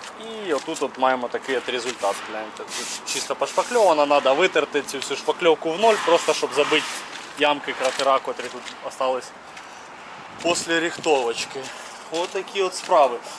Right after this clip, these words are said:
Заїхав сьогодні власник, завіз резину з неї. Подивився на машину, каже, слава Богу, що вона попала тобі в руки. даси їй друге життя.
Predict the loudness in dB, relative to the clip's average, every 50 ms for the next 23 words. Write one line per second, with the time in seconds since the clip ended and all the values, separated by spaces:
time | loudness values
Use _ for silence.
0 | -14 -10 -4 -2 0 0 0 0 0 0 0 0 0 0 0 0 0 0 0 4
1 | 6 6 8 6 6 4 0 -2 -4 -4 -6 -12 -14 -16 -16 -18 -18 -16 -12 -10
2 | -10 -10 -10 -12 -12 -8 0 2 4 4 4 2 0 -2 2 2 2 4 4 4
3 | 4 6 6 4 4 0 -6 -12 -12 -12 -12 -10 -8 -4 -2 2 2 4 4 4
4 | 2 0 -2 -4 -2 -2 0 0 0 0 -2 -4 -4 -4 -2 2 4 4 6 6
5 | 6 4 2 0 -4 -6 -6 -6 -6 -6 -8 -14 -20 -8 -4 -2 -2 -2 -2 -4
6 | -8 -10 -10 -10 -10 -8 -6 -2 0 0 2 2 2 0 -2 -6 -8 -10 -14 -16
7 | -16 -14 -8 -4 -4 -2 0 0 2 4 4 4 2 0 0 2 2 4 6 8
8 | 8 8 8 6 2 2 2 2 2 2 0 0 0 0 0 0 0 2 2 2
9 | 2 0 2 4 4 4 4 4 2 0 0 0 -2 -4 -4 -2 -2 -2 -2 -2
10 | 0 2 4 4 4 2 0 -4 -4 -2 -2 -2 -2 0 0 0 0 0 -4 -10
11 | -12 -12 -6 -4 -4 -4 -4 -4 -6 -10 -8 -6 -6 -4 -4 -4 -4 -6 -6 -6
12 | -8 -10 -8 -8 -6 -6 -2 0 2 2 2 2 2 0 0 0 -2 -2 -2 -2
13 | -2 -2 -2 -4 -6 -8 -4 -2 -2 -2